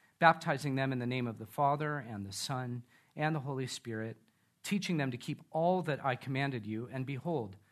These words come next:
I am with you always, even to the end of the age.'" Now, it would be pretty easy to just pump out a message that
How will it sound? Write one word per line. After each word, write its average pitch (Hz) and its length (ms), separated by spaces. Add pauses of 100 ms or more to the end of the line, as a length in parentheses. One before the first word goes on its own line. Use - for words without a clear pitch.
(240)
I 135 100
am 143 120
with 151 240
you 160 120
always, 135 600 (340)
even 127 300
to 143 120
the 131 140
end 104 260
of 95 120
the 104 140
age.'" 87 400 (1040)
Now, 151 240
it 139 60
would 156 120
be 151 100
pretty 151 260
easy 143 400
to 113 120
just 113 280 (140)
pump 147 220
out 135 140
a - 40
message 127 500
that 113 180